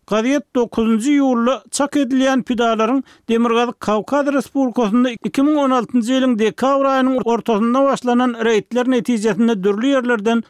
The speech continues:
tutulan adamlardygyny aýtdy. Neşriň maglumatyna görä, tutsaglary cezalandyrylyp öldürilmelinden öň hiç il resmi aýyp bildirilmändir we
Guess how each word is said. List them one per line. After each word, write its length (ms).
tutulan 460
adamlardygyny 880
aýtdy. 320
Neşriň 400
maglumatyna 640
görä, 220
tutsaglary 680
cezalandyrylyp 960
öldürilmelinden 920
öň 260
hiç 260
il 120
resmi 260
aýyp 240
bildirilmändir 800
we 240